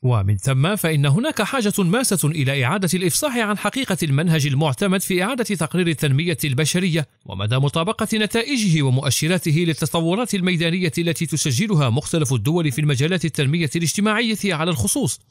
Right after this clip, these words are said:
نحن لا ندعي أن المغرب يمتلك نظاما اجتماعيا كالذي تمتلكه الدول الغنية، لكن في الوقت نفسه لا يمكن أبدا أن يتخلف عن مرتبة البلدان التي ذكرنا بعد أمثلتها بأكثر من خمسة وعشرون رتبة.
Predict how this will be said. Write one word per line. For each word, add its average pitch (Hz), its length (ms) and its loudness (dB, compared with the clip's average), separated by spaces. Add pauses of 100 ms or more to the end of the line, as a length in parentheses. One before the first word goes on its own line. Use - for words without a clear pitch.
نحن 214 280 2
لا 269 180 2
ندعي 254 340 0
أن 202 80 2
المغرب 175 400 2
يمتلك 190 480 0
نظاما 214 360 2
اجتماعيا 139 640 0
كالذي 170 380 0
تمتلكه 165 540 0
الدول 165 320 2
الغنية، 196 500 0 (260)
لكن 135 380 2
في - 80 -2
الوقت 127 340 0
نفسه 156 460 0
لا 170 80 2
يمكن 208 400 0
أبدا 170 440 0
أن 131 60 2
يتخلف 135 600 0
عن 175 260 0
مرتبة 135 480 0
البلدان 143 460 2
التي 143 300 0
ذكرنا 180 520 0
بعد 170 200 0
أمثلتها 165 640 0
بأكثر 131 580 -2
من 101 140 -2
خمسة 165 300 0
وعشرون 131 460 0
رتبة. 143 340 0